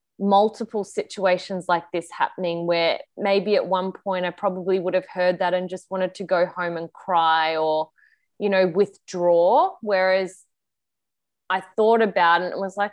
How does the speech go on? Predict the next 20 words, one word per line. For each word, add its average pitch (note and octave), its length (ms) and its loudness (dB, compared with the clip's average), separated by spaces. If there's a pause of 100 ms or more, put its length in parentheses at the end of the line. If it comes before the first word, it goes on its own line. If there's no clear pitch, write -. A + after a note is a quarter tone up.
"Oh, D#4+ 280 2
actually, G3+ 340 -4
I G3+ 80 0
can G#3 360 -8
redirect G3+ 500 -2
my F#3 120 -4
thoughts - 360 -6
here G3+ 200 0
and F#3 80 0
I F#3 80 -2
can G3 200 -10
choose G3+ 360 -6
to F#3+ 80 -12
take F#3 300 -4
it - 120 -14
personally A#3+ 560 -2
or F3+ 80 2
not F#3+ 280 -2
personally F3 760 -6 (480)
and F#3 480 -2